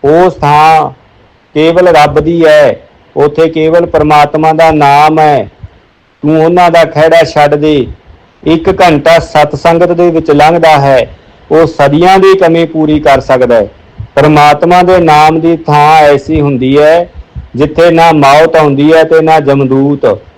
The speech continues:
ਇਹ ਕਹਾਣੀ ਸਾਨੂੰ ਯਾਦ ਦਿਵਾਉਂਦੀ ਹੈ ਕਿ ਭਾਵੇਂ ਅਸੀਂ ਸਾਰੀ ਉਮਰ ਭਟਕਦੇ ਰਹੀਏ, ਪਰ ਇੱਕ ਸੱਚਾ ਸਾਧੂ ਇੱਕ ਘੰਟੇ ਦੀ ਸਤ ਸੰਗਤ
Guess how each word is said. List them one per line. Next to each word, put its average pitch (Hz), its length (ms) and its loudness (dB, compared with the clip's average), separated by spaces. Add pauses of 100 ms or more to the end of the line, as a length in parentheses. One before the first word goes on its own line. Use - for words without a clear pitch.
(1500)
ਇਹ 175 140 0
ਕਹਾਣੀ 156 540 0
ਸਾਨੂੰ 165 420 0
ਯਾਦ 143 460 2
ਦਿਵਾਉਂਦੀ 147 420 0
ਹੈ 160 60 2
ਕਿ 165 160 -4
ਭਾਵੇਂ 151 540 0
ਅਸੀਂ 156 200 -6
ਸਾਰੀ 143 440 0
ਉਮਰ 160 320 0
ਭਟਕਦੇ 143 560 0
ਰਹੀਏ, 135 460 -2 (760)
ਪਰ 160 400 2 (360)
ਇੱਕ 160 240 -2
ਸੱਚਾ 165 440 0
ਸਾਧੂ 165 580 0 (440)
ਇੱਕ 170 420 -2
ਘੰਟੇ 160 420 0
ਦੀ 165 160 0
ਸਤ 156 380 -4
ਸੰਗਤ 156 600 0